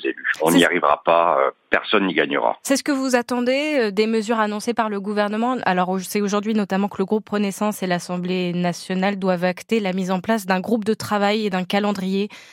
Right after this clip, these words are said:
Speaker 2: pour avancer
Speaker 1: Ça
Speaker 2: sur
Speaker 1: me
Speaker 2: ce
Speaker 1: paraît,
Speaker 2: sujet.
Speaker 1: ça me paraît un peu maigre, pour tout vous dire.
Speaker 2: Mhm.
Speaker 1: Euh, un, un groupe de travail, exprimer, exprimer effectivement, euh,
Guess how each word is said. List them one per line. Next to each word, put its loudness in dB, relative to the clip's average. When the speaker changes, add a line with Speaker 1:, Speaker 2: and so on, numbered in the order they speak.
Speaker 2:
pour 0
avancer 0
Speaker 1:
Ça 0
Speaker 2:
sur -2
Speaker 1:
me -8
Speaker 2:
ce -2
Speaker 1:
paraît, 2
Speaker 2:
sujet. 2
Speaker 1:
ça 2
me 0
paraît 4
un 4
peu -4
maigre, 2
pour -14
tout -4
vous -2
dire. 6
Speaker 2:
Mhm. 0
Speaker 1:
Euh, 4
un, 4
un 0
groupe -6
de 2
travail, 2
exprimer, -2
exprimer 0
effectivement, 4
euh, 4